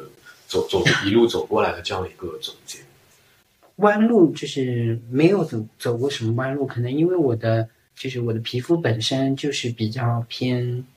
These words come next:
Speaker 2: 就整体偏干性，然后可能 T 区混油吧。就是最成功的经-，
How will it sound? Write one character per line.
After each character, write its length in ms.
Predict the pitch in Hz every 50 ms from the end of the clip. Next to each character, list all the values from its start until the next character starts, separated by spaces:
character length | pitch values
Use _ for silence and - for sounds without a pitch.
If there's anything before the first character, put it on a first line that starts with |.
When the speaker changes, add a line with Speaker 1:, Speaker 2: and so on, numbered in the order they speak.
| _ _
Speaker 2:
就 120 | - 143
整 260 | 143 - 131 127 165
体 180 | 170 - 135 120
偏 240 | 113 - 147 143 156
干 220 | 156 151 151 156
性， 320 | 156 - 160 135 110 107 110
然 120 | 117 123 113
后 140 | - 123
可 60 | 120 117
能 320 | 113 110 107 110 113 113
T 200 | 113 - - 127 123
区 200 | 120 - - 123
混 240 | 120 - 113 107 -
油 140 | - - -
吧。 160 | - - - - _ _ _ _ _ _ _ _
就 100 | - 175 175
是 60 | 165
最 220 | - - 254 180
成 180 | - - 131 117
功 240 | 117 127 - 160 151
的 120 | 131 117
经-， 340 | 113 127 127 127 127 117